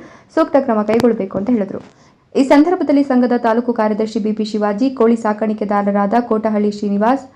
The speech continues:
ಬೋದಗೂರು ನಾಗೇಶ್, ಬಾಶೆಟ್ಟಿಹಳ್ಳಿ ಡಿ ಬಿ ವೆಂಕಟೇಶ್, ಮುತ್ತೂರು ಜಯಚಂದ್ರ, ತಾದೂರು ಮಹೇಶ್, ಬಸವಪಟ್ಟಣ ಬೈರೇಗೌಡ,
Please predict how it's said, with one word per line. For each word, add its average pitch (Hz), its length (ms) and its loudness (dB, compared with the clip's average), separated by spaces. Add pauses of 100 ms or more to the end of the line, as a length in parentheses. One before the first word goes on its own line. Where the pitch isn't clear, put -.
(340)
ಬೋದಗೂರು 262 480 4
ನಾಗೇಶ್, 226 560 0
ಬಾಶೆಟ್ಟಿಹಳ್ಳಿ 247 720 0
ಡಿ 214 160 -2
ಬಿ 214 160 -2
ವೆಂಕಟೇಶ್, 208 580 -2
ಮುತ್ತೂರು 226 420 2
ಜಯಚಂದ್ರ, 208 520 0 (100)
ತಾದೂರು 208 400 0
ಮಹೇಶ್, 202 440 0 (340)
ಬಸವಪಟ್ಟಣ 254 560 2
ಬೈರೇಗೌಡ, 214 500 0